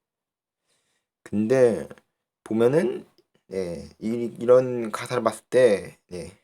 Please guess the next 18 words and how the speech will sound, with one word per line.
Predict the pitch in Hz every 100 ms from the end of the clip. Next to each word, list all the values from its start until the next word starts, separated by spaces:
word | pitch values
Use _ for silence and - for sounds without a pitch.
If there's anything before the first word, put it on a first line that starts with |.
| _
변해버린 | - 110 120 117 113 117
건 | 147
너일까, | 120 92 104 104 - 135 107
아니면 | 98 101 127 110
나일까? | 90 90 - 78 82 - _ _ _ _ _ _
이 | - 107 110 110
질문에 | 107 110 110 117
대답할 | 101 107 110 104
수 | -
있죠. | - - 113
네. | - - _ _ _ _
변한 | - 104 104
건, | 117 170 - -
네, | - - - _ _ _ _ _ _ _ _ _ _ _ _ _ _ _ _
분명히 | - 101 101 98
나입니다. | 92 90 98 98 87 71
나. | 73 80 - - _ _ _ _ _
네. | - -